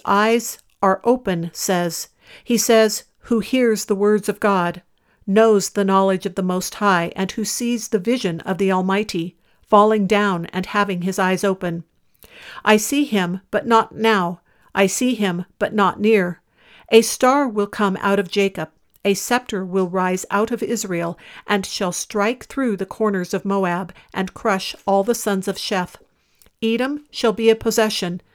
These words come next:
Seir, his enemies, also shall be a possession, while Israel does valiantly. Out of Jacob shall one have dominion, and shall destroy the remnant from the city. He looked at Amalek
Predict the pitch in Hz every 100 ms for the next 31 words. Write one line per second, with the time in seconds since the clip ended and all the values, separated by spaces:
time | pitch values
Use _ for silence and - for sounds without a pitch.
0 | _ _ - - 202 196 208 190 220 214
1 | 220 247 190 180 - - 214 247 202 175
2 | - 202 - 208 208 214 214 202 - 180
3 | 185 - 185 180 - 202 208 208 220 226
4 | 196 190 190 175 180 180 185 175 175 170
5 | 175 _ _ _ - - - - 208 208
6 | 170 190 190 214 277 - - 214 185 185
7 | 214 196 214 196 214 202 190 175 170 -
8 | - - - 196 - 214 196 190 - -
9 | 220 220 240 214 202 214 196 180 - -
10 | 190 185 - 196 175 185 - _ _ _
11 | _ - _ 240 226 208 233 226 - 196
12 | 196 214 220 -